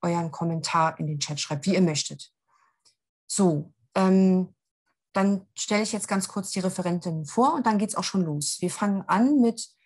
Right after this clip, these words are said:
Ulrike Eifler. Ulrike ist von der Partei Die Linke und Sprecherin der Arbeitsgemeinschaft Betrieb und Gewerkschaft.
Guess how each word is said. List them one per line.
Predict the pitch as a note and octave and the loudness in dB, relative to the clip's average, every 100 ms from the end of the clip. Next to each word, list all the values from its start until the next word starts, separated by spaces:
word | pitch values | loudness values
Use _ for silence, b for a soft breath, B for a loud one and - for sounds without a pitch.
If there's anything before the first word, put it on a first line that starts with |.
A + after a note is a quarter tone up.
| _ | _
Ulrike | - F3+ F#3 E3 - | -6 -2 -2 -4 -2
Eifler. | G3+ A#3 D#4 F4 G#4 _ _ _ _ _ _ G3 | 0 0 0 0 -4 _ _ _ _ _ _ 0
Ulrike | F#3+ A3 A3 B3 B3 B3 _ | 2 2 2 2 2 0 _
ist | G3 G3 - | -2 -2 0
von | F#3+ | 0
der | F3+ | 0
Partei | - F3+ - D#3+ D#3+ | -2 -6 -4 -4 -6
Die | D#3 E3+ | -6 -4
Linke | D#3+ G#3 A#3 D4 D#4 - _ | 0 0 0 -2 -2 -8 _
und | F#3+ F#3 F3+ | 2 2 2
Sprecherin | - F3 F3 E3+ E3+ F3 D#3 | -2 -4 -4 -2 -2 -2 -2
der | F3 E3 E3 - | -2 -2 -2 0
Arbeitsgemeinschaft | F3 F3 - E3 D#3 D3 D#3+ D3 - - _ _ | 0 0 -4 -6 -4 -4 -4 -6 -10 -20 _ _
Betrieb | E3 - E3 D3 | -4 -2 -4 -4
und | - D#3 D3 | -4 -4 -6
Gewerkschaft. | D3 D3+ - F4 - | -8 -6 -4 -4 -6